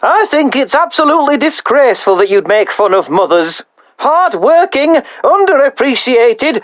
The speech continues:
unthanked mothers. The only mothers it's all right to make fun of are Margaret Thatcher, Liz Truss,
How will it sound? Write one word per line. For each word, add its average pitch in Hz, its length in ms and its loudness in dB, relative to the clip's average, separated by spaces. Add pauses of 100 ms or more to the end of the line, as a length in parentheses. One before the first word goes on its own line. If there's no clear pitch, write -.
(140)
unthanked 339 800 0
mothers. 214 720 0 (300)
The 220 100 0
only 440 240 4
mothers 381 320 2
it's 302 160 -2
all 311 180 4
right 285 220 2
to 254 100 0
make 277 220 0
fun 208 220 0
of 262 260 0 (220)
are 196 100 0
Margaret 311 520 -2
Thatcher, 262 580 0 (220)
Liz 320 400 0
Truss, - 580 -2